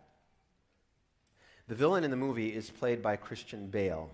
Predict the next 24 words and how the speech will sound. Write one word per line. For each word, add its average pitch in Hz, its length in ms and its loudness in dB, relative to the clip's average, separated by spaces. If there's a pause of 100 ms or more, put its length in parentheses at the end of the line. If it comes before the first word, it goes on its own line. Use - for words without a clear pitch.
(180)
and 113 120 -2
in 113 60 0
the 113 60 -2
very 131 200 6
beginning 127 320 0
of 117 80 -4
the 110 60 -6
story, 120 500 2
we 107 140 -4
see 135 240 -4
him 117 200 -6
as 107 140 -4
a 101 40 -6
father 127 520 4 (260)
traveling 135 400 6
through 147 220 -4
a 147 40 0
desert, 107 440 0 (240)
clearly 131 500 2
struggling. 113 500 0
He 113 100 -4
has 113 160 0
a 107 60 -4
small 123 480 0